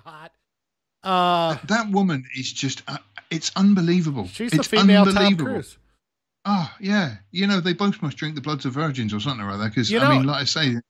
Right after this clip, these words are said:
Speaker 1: I
Speaker 2: oh.
Speaker 1: saw her, you know, obviously I saw her in Labyrinth. Uh, I was a kid. And
Speaker 2: Oh,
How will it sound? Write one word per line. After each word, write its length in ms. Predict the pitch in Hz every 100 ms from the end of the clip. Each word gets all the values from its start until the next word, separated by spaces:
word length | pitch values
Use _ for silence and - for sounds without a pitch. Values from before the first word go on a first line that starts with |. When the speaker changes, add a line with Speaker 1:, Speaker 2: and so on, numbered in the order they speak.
| _ _ 127
Speaker 1:
I 80 |
Speaker 2:
oh. 40 | 190
Speaker 1:
saw 360 | - 220 269
her, 320 | 220 220 202 -
you 120 | 160
know, 100 | 147
obviously 400 | 139 175 170 -
I 20 | 156
saw 160 | 175
her 80 | 151
in 60 | 135
Labyrinth. 600 | 151 160 160 156 143 _ _ 139
Uh, 60 |
I 100 | 127
was 120 | 123 -
a 40 |
kid. 400 | - 190 180 151
And 200 | 131 127
Speaker 2:
Oh, 180 | 120